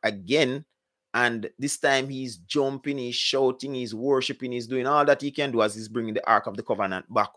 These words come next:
up to Jerusalem. And it is said that this same woman, Michal, his first wife, looks out, see him dancing. And apparently,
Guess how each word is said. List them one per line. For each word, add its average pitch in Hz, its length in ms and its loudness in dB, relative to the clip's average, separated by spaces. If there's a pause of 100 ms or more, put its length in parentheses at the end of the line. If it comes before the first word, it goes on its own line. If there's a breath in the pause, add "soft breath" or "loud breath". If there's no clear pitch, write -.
up 104 140 -2 (120)
to 101 180 -4 (380 soft breath)
Jerusalem. 143 680 2 (500)
And 190 100 6
it 226 140 -4
is 226 100 -4
said - 320 0
that 147 320 6 (520)
this 165 260 -2
same 190 360 -2
woman, 110 480 -2 (500)
Michal, 110 580 2
his 127 180 -8
first 135 300 2
wife, 95 240 0
looks 190 280 0
out, 117 200 4
see 165 240 -6
him 165 180 -4
dancing. 104 580 2 (520 loud breath)
And 123 320 0 (580)
apparently, 160 800 -2